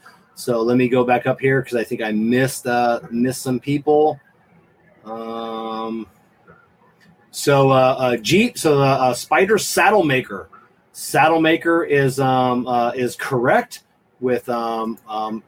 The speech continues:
and then, uh, and then Chance Matthews, uh, was a, a, a waiter. So yes, so you, you guys, uh, um, had win. Um, uh, Jeep, you win the, um, uh, the prize pack here tonight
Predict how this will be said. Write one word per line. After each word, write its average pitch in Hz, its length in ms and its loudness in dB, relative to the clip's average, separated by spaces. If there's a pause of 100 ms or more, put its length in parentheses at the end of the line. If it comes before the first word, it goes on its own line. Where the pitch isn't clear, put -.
and 110 200 -10
then, 113 160 -8
uh, 110 400 -6
and 110 200 -8
then 117 260 -4
Chance 131 420 -4
Matthews, 175 580 0
uh, 135 340 0
was 127 280 2
a, 131 40 2
a, 123 420 2
a 123 80 0
waiter. 123 420 -2 (480)
So 120 260 -2
yes, 123 380 0
so 113 300 -6
you, 107 160 -4
you 110 200 -6
guys, 120 400 2
uh, 113 300 2
um, 110 240 -6
had 110 140 -4
win. 160 340 2 (760)
Um, 113 460 0
uh, 110 160 -6
Jeep, 147 380 0 (500)
you 139 240 0
win 147 400 4
the, 139 260 2
um, 127 320 2
uh, 117 360 2 (180)
the 117 180 -4
prize 139 380 -2
pack 135 300 2
here 139 320 0
tonight 139 680 0